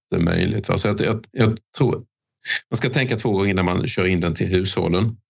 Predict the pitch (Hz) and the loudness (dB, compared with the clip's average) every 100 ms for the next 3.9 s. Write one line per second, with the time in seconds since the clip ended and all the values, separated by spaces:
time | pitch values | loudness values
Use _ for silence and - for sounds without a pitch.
0 | - 104 104 101 - 123 131 117 113 107 | -6 0 0 0 0 2 0 0 0 0
1 | 123 117 117 98 90 85 87 87 90 87 | 0 0 2 0 2 0 -2 0 0 -2
2 | 90 92 85 - - 107 95 90 - 98 | 0 0 -2 -4 -6 -2 0 0 0 0
3 | 92 101 101 165 95 85 - - | 0 -2 0 0 0 -2 -2 -4